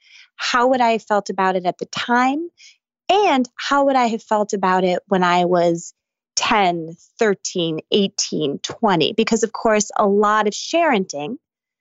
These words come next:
the transmission of our kids' private information via social media and other digital technologies, takes place before our kids even realize we're doing it. So I think one of the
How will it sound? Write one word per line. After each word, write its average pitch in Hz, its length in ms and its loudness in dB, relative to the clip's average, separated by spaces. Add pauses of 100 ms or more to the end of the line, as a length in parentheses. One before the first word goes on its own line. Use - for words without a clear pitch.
(160)
the 208 80 0
transmission 196 560 0
of 180 100 0
our 180 100 2
kids' 180 300 -2
private 180 460 0
information 170 960 -2
via 175 240 2
social 175 400 0
media 175 500 2
and 175 140 2
other 277 300 2
digital 180 400 0
technologies, 170 880 -4 (320)
takes 339 240 0
place 311 240 0
before 269 300 0
our 247 120 2
kids 233 300 -2
even 208 180 0
realize 190 460 2
we're 170 80 2
doing 160 400 0
it. 143 160 -4 (420)
So - 160 0
I 262 60 2
think 294 180 -2
one 247 120 2
of 202 100 -2
the 190 100 -4